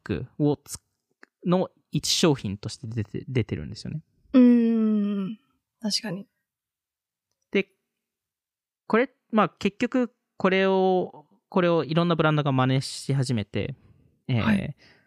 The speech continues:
Speaker 1: ブランドを作って、それをライフスタイルに紐づかせて、で、そのまま、まあ、運営するっていう、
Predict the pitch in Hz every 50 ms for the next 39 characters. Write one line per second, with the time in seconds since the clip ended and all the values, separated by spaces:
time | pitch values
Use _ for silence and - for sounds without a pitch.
0 | _ _ _ 160 143 139 139 139 143 139 135 135 135 - - - 156 139 - _
1 | _ - 101 - 123 - 143 120 113 117 113 117 117 120 - - - 147 120 110
2 | 107 90 98 - - 120 110 107 98 - - 104 98 - - - - 87 - -
3 | 131 - _ _ _ _ - 180 165 - - 135 113 107 104 104 104 104 - 156
4 | 131 113 - 80 101 101 98 101 - - 101 98 - _ - - - 67 62 -
5 | 139